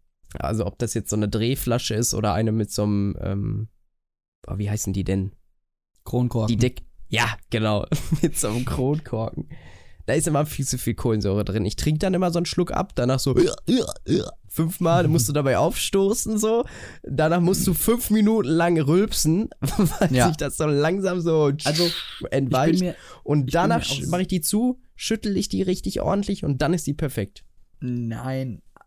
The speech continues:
Speaker 2: der
Speaker 1: Doch.
Speaker 2: grundsätzliche Trick ist einfach, wenn man diese Hartplastikflaschen hat, also die großen ein Liter Hartplastikflaschen quasi, aus den, aus den Zwölfer-Kisten oder Zehner-Kisten, nee, Zwölfer-Kisten.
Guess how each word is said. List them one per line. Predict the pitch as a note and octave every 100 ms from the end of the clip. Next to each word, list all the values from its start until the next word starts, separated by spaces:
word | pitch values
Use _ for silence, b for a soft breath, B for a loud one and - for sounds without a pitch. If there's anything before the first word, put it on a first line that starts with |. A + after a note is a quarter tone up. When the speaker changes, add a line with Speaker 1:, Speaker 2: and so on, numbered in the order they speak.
| -
Speaker 2:
der | G2+ E2+
Speaker 1:
Doch. | E2
Speaker 2:
grundsätzliche | B2+ - A#2+ C3+ - B2
Trick | - C3+
ist | A#2+
einfach, | - B2+ - B2
wenn | B2
man | B2+
diese | A#2 A#2 B2
Hartplastikflaschen | B2 - - C#3 - C3+ - C3+ - C3+
hat, | C#3 -
also | A2+ A#2
die | A#2
großen | A#2+ B2 C3+ C3+ B2
ein | B2 A#2+
Liter | C3 C#3 B2 -
Hartplastikflaschen | A#2+ B2+ - C3 - B2 - C3 -
quasi, | C#3 B2+ B2+ C3 C#3 - _ _ -
aus | A#2 -
den, | A2+ A2 -
aus | A#2+
den | - A2 G2 -
Zwölfer-Kisten | - A#2+ B2+ C3+ B2+ C3+ - B2
oder | A2 A2+
Zehner-Kisten, | - A#2+ B2 - B2+ - B2 -
nee, | - -
Zwölfer-Kisten. | - B2+ C3 - - - C3+